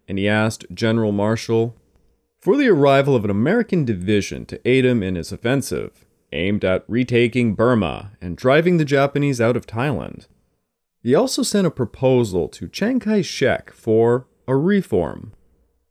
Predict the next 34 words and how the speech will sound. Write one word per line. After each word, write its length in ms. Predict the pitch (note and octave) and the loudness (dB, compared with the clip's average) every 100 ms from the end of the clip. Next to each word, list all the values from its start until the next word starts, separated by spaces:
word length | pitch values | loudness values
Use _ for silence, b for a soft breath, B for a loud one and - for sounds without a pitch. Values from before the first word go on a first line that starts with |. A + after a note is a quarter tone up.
| _ | _
Stilwell 380 | - - C4 D#4+ | -14 0 2 4
believed 540 | G3 E3 C3 C3+ C3+ A2+ | 4 4 4 2 0 -2
that 180 | A2 | -2
the 80 | - | -2
Chinese 580 | - G#3+ D4 B3+ A#3+ C3+ | -2 0 2 2 0 2
army 360 | B2 C3 C3+ B2+ | 2 2 2 2
was 380 | G2+ G#2 G#2 | 2 2 0
weak 560 | G#2+ A#2+ D3 F#2+ - - - | -4 -2 0 -2 -8 -20 -8
because 540 | A2+ B2 D3+ D3+ C#3+ | -8 0 2 2 0
it 160 | B2+ - | -4 -2
was 260 | A#2+ A#2 - | 0 -2 -4
too 260 | - G#3+ | 0 0
big 600 | D3+ B2 A#2+ A#2+ A#2+ - | 0 2 4 4 2 -6
to 140 | - A2 | -6 -2
be 160 | A2 | -2
sufficiently 640 | - G2+ G2+ G2 G2 G2+ | -2 -6 -4 -4 -4 -4
equipped. 600 | F#2+ G#2+ - D#3 - - _ _ _ _ _ _ | -6 -6 0 0 0 -14 _ _ _ _ _ _
So 380 | - C3 B2+ B2 | -4 2 4 4
he 220 | - E3+ | 0 -2
in 260 | - A#2+ G#2+ | 0 -2 -2
turn 420 | - G#3 F#3 F3 | 0 2 2 0
proposed 720 | - G#2+ A2+ G2+ G2 G#2 - | -4 -2 2 4 2 0 0
the 80 | A2+ | 2
merging 480 | F3 E3 C3+ C3+ | 4 4 2 0
of 140 | G#2 G2+ | 0 -2
divisions 640 | F#2+ G2 F#2+ G#2+ G#2 G2+ | 0 0 0 0 -2 -4
to 180 | - G2 | -8 -8
bring 360 | F#2+ F#2+ F#2 - | -2 -2 -2 -2
all 220 | B2+ E3+ | 2 2
units 380 | D3+ A2+ A#2+ - | 4 2 2 -2
up 240 | - D#2+ _ | -6 -6 _
to 160 | G2+ | -10
full 180 | - D2+ | -4 -4
strength. 500 | - F3+ G#3+ - _ | -2 -4 -4 -8 _